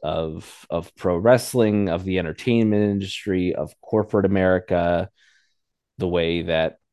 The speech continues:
systems of pa-, people in power utilize the systems around them to keep themselves in power and to, uh, for lack of a better term, ruin the lives of people around them,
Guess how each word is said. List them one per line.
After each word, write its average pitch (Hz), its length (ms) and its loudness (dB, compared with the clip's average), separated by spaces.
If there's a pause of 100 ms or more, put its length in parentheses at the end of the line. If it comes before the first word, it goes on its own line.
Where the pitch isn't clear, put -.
(400)
systems 104 720 -4
of 95 180 -6
pa-, - 300 0
people 131 380 2
in 117 160 4
power 104 760 4 (340)
utilize 107 680 0
the 101 100 -10
systems 98 560 -6
around 95 380 2
them 92 180 0
to - 160 -14
keep 123 260 -8
themselves 107 560 -2
in 101 140 -6
power 87 480 0
and 76 260 -6
to, 76 460 -4 (800)
uh, 76 220 0
for - 160 -4
lack 98 180 2
of 101 60 -4
a 92 40 -6
better 92 200 -2
term, 95 240 -2
ruin 151 420 4
the 147 80 2
lives 107 800 2 (180)
of 90 260 -4
people 95 380 0
around 87 400 0
them, 76 380 -6